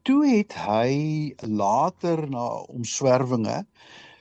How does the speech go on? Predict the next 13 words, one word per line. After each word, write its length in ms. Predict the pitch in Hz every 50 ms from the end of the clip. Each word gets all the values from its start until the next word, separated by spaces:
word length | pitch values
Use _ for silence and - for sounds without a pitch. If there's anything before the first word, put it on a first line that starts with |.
| _ -
'n 80 | 120 104
lang 220 | 107 139 190 190
pad 180 | - 214 226 -
wat 120 | 156 143
ek 120 | 165 165 160
nou 160 | 135 123 123
kan 160 | - 147 131
by 80 | 127 123
uitkom 300 | 123 123 - - 139 135
nie, 140 | 131 127
het 140 | 135 127 -
hy 520 | - - 101 113 123 139 156 170 185 180 -
'n 100 | - 131